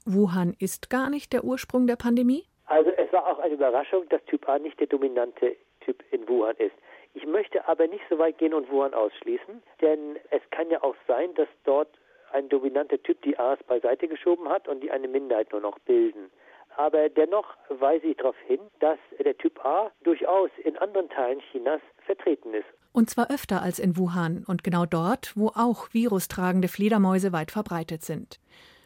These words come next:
Speaker 1: Spannend ist auch, dass der Genetiker den frühestmöglichen Zeitpunkt berechnen kann, zu dem der Erreger erstmals auf den Menschen getroffen sein muss, nämlich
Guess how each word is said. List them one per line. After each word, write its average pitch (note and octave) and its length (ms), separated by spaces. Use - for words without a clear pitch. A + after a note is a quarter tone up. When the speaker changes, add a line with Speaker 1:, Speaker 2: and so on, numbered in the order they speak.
Speaker 1:
Spannend A#3+ 400
ist - 200
auch, A3 320
dass D4 260
der B3+ 160
Genetiker B3+ 580
den G#3+ 220
frühestmöglichen A3 1000
Zeitpunkt A#3+ 600
berechnen F3+ 480
kann, E3+ 260
zu - 120
dem F3+ 180
der F#3 100
Erreger G3 460
erstmals G#3+ 580
auf - 160
den F3+ 140
Menschen E3 360
getroffen G3 440
sein F3 220
muss, E3+ 280
nämlich F#3+ 420